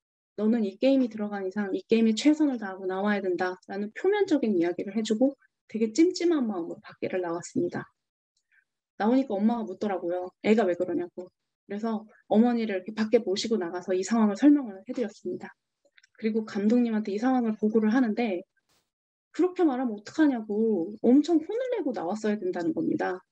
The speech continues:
그런데 저는 지금 다시 생각해도 그 아이를 못 혼냈을 것 같습니다. 사실 어떻게 했어야 됐는지 저는 아직도 잘 모르겠습니다. 그래서 저는 실제로 이게 맞는지 틀린지도 모르는 이 완전 초보의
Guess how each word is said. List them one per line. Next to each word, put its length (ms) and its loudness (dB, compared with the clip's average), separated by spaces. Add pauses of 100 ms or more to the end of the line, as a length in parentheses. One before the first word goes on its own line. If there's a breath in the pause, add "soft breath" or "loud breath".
(800)
그런데 320 4
저는 480 0
지금 420 2
다시 240 -8
생각해도 760 -2 (120)
그 200 4
아이를 380 2
못 280 -6
혼냈을 400 2
것 120 -6
같습니다. 540 -16 (440)
사실 460 -2 (580)
어떻게 680 2
했어야 320 2
됐는지 640 -2
저는 200 4
아직도 360 -2
잘 160 0
모르겠습니다. 720 -2 (1080)
그래서 280 0
저는 320 -2
실제로 460 0
이게 240 2
맞는지 640 2
틀린지도 580 -2
모르는 500 -6
이 220 -6
완전 320 4
초보의 340 -4